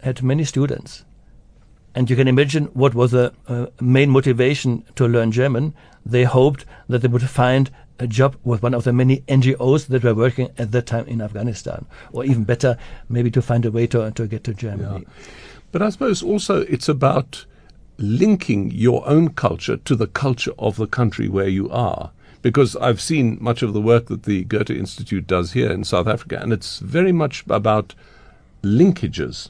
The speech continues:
Speaker 2: I think.
Speaker 1: Our mandate is not to export German culture under, under any price, but to, uh, uh, uh, start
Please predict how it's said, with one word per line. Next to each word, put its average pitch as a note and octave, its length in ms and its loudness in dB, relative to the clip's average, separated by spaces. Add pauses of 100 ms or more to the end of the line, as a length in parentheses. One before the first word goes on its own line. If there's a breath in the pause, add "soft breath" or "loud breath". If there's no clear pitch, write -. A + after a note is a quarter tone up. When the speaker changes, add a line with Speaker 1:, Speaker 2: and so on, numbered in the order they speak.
(140)
Speaker 2:
I - 140 -8
think. - 260 -10 (640 loud breath)
Speaker 1:
Our D#3 160 6
mandate E3+ 540 4
is C#3 200 4
not D3+ 280 4 (180)
to D3+ 180 0
export - 580 0
German B2 300 2
culture B2 520 0 (320 soft breath)
under, A#2+ 320 0 (180)
under C3 160 -2
any C3 220 2
price, B2+ 480 -2 (300 loud breath)
but A#2+ 140 0 (120)
to, C3 260 4
uh, - 320 -6
uh, C#3+ 40 -2 (140)
uh, B2 340 0
start B2 360 -2